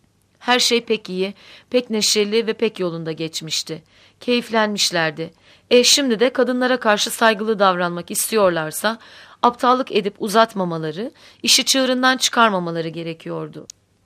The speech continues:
Uzun sözün kısası ve son söz olarak yeni gelinle damadın sağlığına bir iki kadeh içmek için toplanmışlardı.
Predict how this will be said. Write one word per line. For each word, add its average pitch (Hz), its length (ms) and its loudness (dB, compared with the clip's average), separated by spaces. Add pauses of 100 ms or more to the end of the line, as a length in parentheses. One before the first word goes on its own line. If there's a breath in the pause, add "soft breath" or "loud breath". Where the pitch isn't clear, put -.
(460 soft breath)
Uzun 262 260 -6
sözün 196 340 -4
kısası 196 640 -4 (320 soft breath)
ve 247 120 2
son 269 280 -2
söz 262 260 -4
olarak 185 500 0
yeni 247 220 0
gelinle 214 400 -2
damadın 214 480 4
sağlığına 175 680 -2 (340 loud breath)
bir 233 100 -2
iki 262 200 -6
kadeh 226 360 0
içmek 233 340 -4
için 214 200 -8
toplanmışlardı. 175 1080 -2